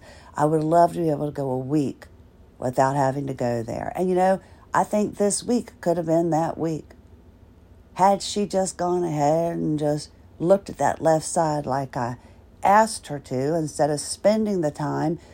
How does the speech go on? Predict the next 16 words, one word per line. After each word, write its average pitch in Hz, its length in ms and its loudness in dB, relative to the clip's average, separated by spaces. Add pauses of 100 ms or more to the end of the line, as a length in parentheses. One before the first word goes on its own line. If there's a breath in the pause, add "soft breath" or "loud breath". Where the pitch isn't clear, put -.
(200 loud breath)
lecturing 165 720 4
me 147 260 0
about 151 380 2 (260)
how 202 240 10
I 190 160 8
was 180 200 0
manifesting 185 1300 0
pain. 202 720 -2 (1500 soft breath)
Next 311 400 2
time, 151 340 2
I 175 120 4
just 190 260 -2
need 220 360 0
to 175 180 0
say, 196 460 0 (240 soft breath)
"Hey, 202 360 2